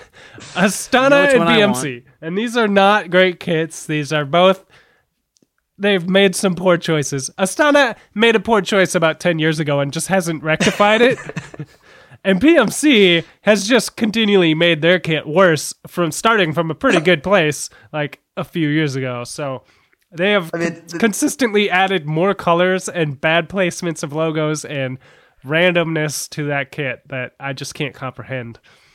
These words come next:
Speaker 3: I, oh my God! Like, it is,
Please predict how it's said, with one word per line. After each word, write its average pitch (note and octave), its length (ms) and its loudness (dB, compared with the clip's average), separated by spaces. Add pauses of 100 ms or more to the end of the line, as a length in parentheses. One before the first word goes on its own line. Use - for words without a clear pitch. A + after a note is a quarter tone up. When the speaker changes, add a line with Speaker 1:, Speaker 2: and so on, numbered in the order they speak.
Speaker 3:
I, - 180 -14 (840)
oh D#3 180 0
my B2 180 0
God! A2 420 -2
Like, B2 160 -6
it D3 120 -2
is, - 340 -8